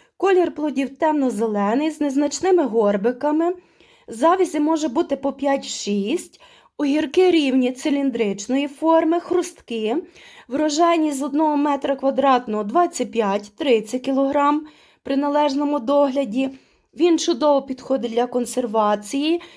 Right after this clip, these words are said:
і, головне, під час консервування зберігає хрумкість і чудовий смак. Швидко росте, чудово росте як на грядці, так і в теплиці. Ну,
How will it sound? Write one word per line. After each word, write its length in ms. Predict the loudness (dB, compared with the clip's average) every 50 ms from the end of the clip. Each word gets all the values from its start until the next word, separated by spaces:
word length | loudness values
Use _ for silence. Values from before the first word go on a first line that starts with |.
| -20 _
і, 100 | -10 -6
головне, 300 | -4 -2 -2 0 -2 -2
під 180 | -2 -4 -4 -2
час 200 | -2 -2 -2 -4
консервування 1040 | _ -2 -2 -2 0 0 -2 0 0 0 0 2 2 2 4 4 2 2 0 0
зберігає 760 | -2 0 -2 0 0 0 -2 0 -2 0 0 0 -2 -2 -4 -6
хрумкість 880 | -10 -10 -8 -6 -2 0 0 -2 -2 -6 -6 -6 -6 -6 -8 -14 _ _
і 80 | -10 -6
чудовий 440 | -6 -4 0 2 2 2 2 -2
смак. 560 | -4 -6 -6 -4 -2 0 0 0 -2 -4 -10 -20 _ _ _ _ _ _ _
Швидко 500 | -8 -8 -2 0 0 0 0 -2 -2 0
росте, 640 | 0 0 -2 -8 -12 -4 -2 0 2 2 2 2 0 -4 -18 _ _ _ _
чудово 400 | _ -4 0 2 4 2 4 2
росте 340 | 0 -2 -2 -4 -4 -2 0
як 240 | 0 0 -2 0 0
на 140 | -2 -2 0
грядці, 760 | 0 0 0 2 2 0 -2 -2 -4 -6 -4 -2 -2 -4 -4 -10 -20 -20 -20 _ _
так 240 | -4 -4 -2 -4
і 40 | -6
в 100 | -6 -4
теплиці. 800 | -4 -6 -6 -4 -4 -2 -2 -2 -2 -4 -4 -2 0 0 -2 -2 -6 -20 -20 -20 -20 -20 -20 -20 _ _ _
Ну, 180 | 0 0 0